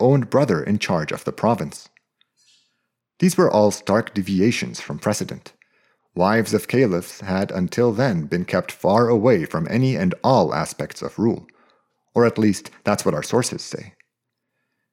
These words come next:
Maybe they just hide the role of women too effectively for us to be able to see their true contributions to the Ummah's history. But even if that's the case,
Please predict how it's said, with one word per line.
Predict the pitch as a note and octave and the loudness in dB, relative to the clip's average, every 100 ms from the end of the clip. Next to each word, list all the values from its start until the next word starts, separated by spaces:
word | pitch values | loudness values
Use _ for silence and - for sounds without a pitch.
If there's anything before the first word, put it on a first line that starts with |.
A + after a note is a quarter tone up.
| _ | _
Maybe | - F#3+ | 2 6
they | D#3+ C3+ | 6 6
just | A#2 - | 4 0
hide | - A2 D#2 | 0 0 0
the | D2 | 0
role | E2 F2+ F2+ | 2 2 2
of | D2+ | 0
women | - G#2 C#2+ | 2 0 0
too | - A#2+ | -2 0
effectively | - - B2 - D#2 C2+ | 0 0 -2 -2 -4 -6
for | D2+ G2+ D#2 | -4 -2 0
us | F#2 | -2
to | F#2+ | -2
be | G2 | 0
able | F#2+ F#2+ | 0 -2
to | F#2 G2 | -4 -6
see | - A2 | -2 0
their | D#2+ D#2+ | 0 -2
true | - D3 | 2 2
contributions | A#2 E2 D2+ D#2+ D#2+ C2+ - D2 | 2 0 -4 -6 -6 -6 -8 -8
to | - | -2
the | G2+ | 0
Ummah's | E2+ D2+ D2+ | 0 -2 -4
history. | A2+ - - - - _ _ _ _ _ | -8 -8 -12 -14 -18 _ _ _ _ _
But | B2 | -4
even | - F3+ E3 C#3+ | 2 2 2 2
if | D3+ - | 0 0
that's | - F2+ | -4 -4
the | - | -6
case, | - B2 A#2 - | -2 -2 -2 -6